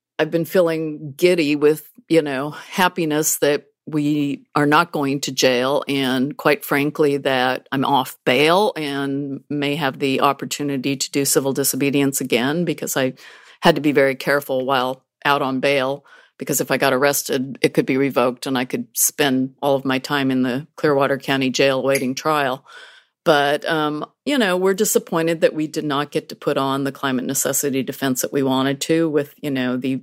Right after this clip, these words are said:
very well-respected experts that we had lined up to testify for us, like Doctor James Hansen, you know, former climate scientist from nasa, and Bill McKibben.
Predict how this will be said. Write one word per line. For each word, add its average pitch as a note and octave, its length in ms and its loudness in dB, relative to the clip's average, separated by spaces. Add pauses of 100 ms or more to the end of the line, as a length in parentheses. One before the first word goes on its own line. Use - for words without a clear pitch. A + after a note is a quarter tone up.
very C3 580 0 (480)
well-respected C#3+ 880 0
experts D3 540 -4
that - 140 -2
we C#3+ 100 0
had C#3 220 -2
lined C3 280 -2
up C3 180 -6
to - 100 -12
testify C#3 800 -2 (220)
for C3 260 0
us, C3 220 -2
like A#2+ 300 -4
Doctor C3+ 300 -4
James C3 320 0
Hansen, C3 680 -2
you C#3 100 0
know, B2+ 160 0
former C3 520 -2
climate C3 280 0
scientist B2 480 -2
from C3 200 0
nasa, B2+ 480 0 (500)
and C#3 300 2
Bill C3+ 160 4
McKibben. C3 560 0